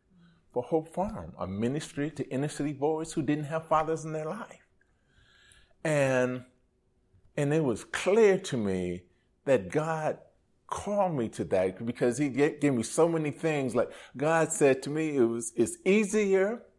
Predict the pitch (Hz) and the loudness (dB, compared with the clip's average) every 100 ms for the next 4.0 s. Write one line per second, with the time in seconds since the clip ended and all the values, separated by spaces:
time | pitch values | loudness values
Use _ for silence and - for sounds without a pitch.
0 | _ _ - _ _ - 170 156 143 135 | _ _ -20 _ _ 4 6 6 2 -4
1 | - _ _ _ _ _ _ - 269 262 | -8 _ _ _ _ _ _ -2 0 0
2 | 254 - 101 98 113 - - _ 165 156 | 0 4 6 6 4 -4 -20 _ 0 0
3 | 156 175 - 165 240 294 - - - - | 0 -2 0 -2 0 -4 -2 -4 -4 -14